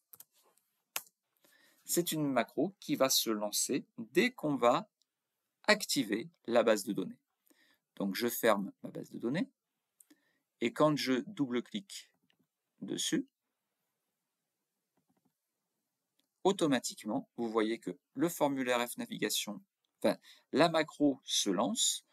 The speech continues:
la macro auto-exec se lance, me demande un mot de passe. Si je tape le bon mot de passe, ça marche, j'accède à mon application. Si par contre je me trompe et que je tape un mauvais mot de passe, X X X,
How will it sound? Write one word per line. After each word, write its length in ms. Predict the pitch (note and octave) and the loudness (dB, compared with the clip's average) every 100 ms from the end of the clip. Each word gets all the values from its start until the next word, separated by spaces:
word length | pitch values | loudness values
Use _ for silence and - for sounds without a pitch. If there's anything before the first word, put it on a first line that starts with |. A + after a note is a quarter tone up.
| _ - | _ -4
la 80 | A2+ | -4
macro 300 | A2+ - C3 | -2 0 0
auto-exec 460 | C#3 B2 G#2+ G2 | 2 0 0 -2
se 160 | - - | -4 -4
lance, 360 | G2+ B3 - - | -2 -2 -4 -2
me 160 | C3+ | -2
demande 260 | C#3+ C3 A#2 | 0 0 2
un 60 | G2+ | 0
mot 140 | F#2 | -2
de 60 | - | -2
passe. 340 | C3 A3 - - - _ - | -2 0 -2 -4 -16 _ -4
Si 240 | - E3 | -2 0
je 140 | D#3 | 2
tape 280 | C#3+ C#3+ C#3 | 4 4 2
le 100 | C#3 | 0
bon 140 | C3 B2+ | 0 0
mot 140 | B2 | -2
de 40 | - | -4
passe, 480 | A2+ A2+ - - - - - _ _ _ _ _ - - _ _ _ _ | -2 0 -2 -2 -8 -18 -20 _ _ _ _ _ -16 -16 _ _ _ _
ça 240 | - - G2 | -2 2 2
marche, 500 | - E3+ - - - | 2 -2 -2 -4 -4
j'accède 480 | - A3 B2+ - A2+ | -4 -2 -2 0 2
à 60 | G#2 | 0
mon 160 | G2+ | -2
application. 640 | F#2 - - - - A2+ A2+ _ _ _ _ _ | -8 -10 -18 -10 -6 -6 -6 _ _ _ _ _
Si 340 | - - E3 E3 | -2 0 0 4
par 220 | C#3+ - | 2 4
contre 320 | C#3 C3 A2 | -2 -4 -6
je 140 | A#2 | -2
me 180 | D3 - | 0 0
trompe 460 | - - B2+ B3 F#2+ - - _ _ - | -2 -2 -2 -4 -8 -10 -12 _ _ -2
et 120 | A2+ | -2
que 120 | - | -2
je 120 | G#2+ | -4
tape 360 | G#2 A#2 A2+ - _ _ _ _ | 0 2 2 -2 _ _ _ _
un 140 | G#2+ F#2+ | -2 0
mauvais 360 | A2 C#3 A#2+ | 2 2 2
mot 140 | G2+ F2 | 0 -4
de 40 | - | 0
passe, 440 | C#3 A3 - - - | 0 2 -2 -6 -8
X 240 | G2+ - | -10 -10
X 200 | - - | -8 -2
X, 360 | - - - | -2 -2 -10